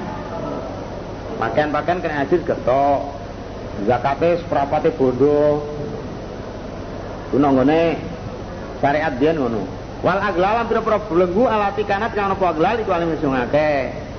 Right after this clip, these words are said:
Dadi isra'u wal aglalati kanat alim ku mau. Waladina ta wong akeh amanu pada iman sing apik,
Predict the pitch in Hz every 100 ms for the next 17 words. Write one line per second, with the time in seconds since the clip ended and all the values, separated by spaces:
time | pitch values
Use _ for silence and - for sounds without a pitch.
0 | - - - - 143 143 175 170 143 175
1 | 175 156 156 143 147 135 147 156 147 147
2 | 139 151 165 120 123 120 95 - - -
3 | - - - - - 175 208 214 220 220
4 | 214 208 208 214 226 208 214 208 208 202
5 | 220 214 196 202 202 220